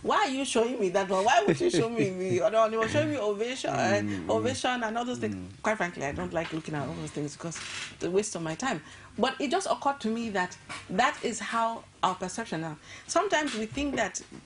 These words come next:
Speaker 1: being involved in politics is just too much work on the brain. So, of course, I can sit back and ask my mo-, husband, "Oh, what do you think of Ambode, or what do you think of Jimmy Akpati?" But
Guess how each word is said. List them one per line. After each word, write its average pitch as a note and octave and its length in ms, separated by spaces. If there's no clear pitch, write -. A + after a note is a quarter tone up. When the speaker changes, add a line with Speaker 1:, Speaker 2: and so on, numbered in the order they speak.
Speaker 1:
being B3 380
involved G3 460
in F3 80
politics F#3+ 420
is G3+ 180
just B3+ 220
too B3+ 120
much A#3+ 360
work G3+ 540
on F#3 120
the F3+ 60
brain. F#3+ 280
So, G3+ 220
of G3+ 80
course, B3 160
I G#3+ 80
can F3+ 160
sit G#3+ 240
back G3 160
and F3+ 140
ask G#3 160
my E3+ 80
mo-, F3+ 180
husband, F#3+ 360
"Oh, A#3+ 140
what B3 160
do A#3 60
you A3 60
think G3 280
of E3 120
Ambode, E3+ 420
or E3 60
what F#3 160
do F#3 80
you F3+ 100
think E3+ 260
of D#3+ 160
Jimmy E3 200
Akpati?" D#3+ 400
But B3 220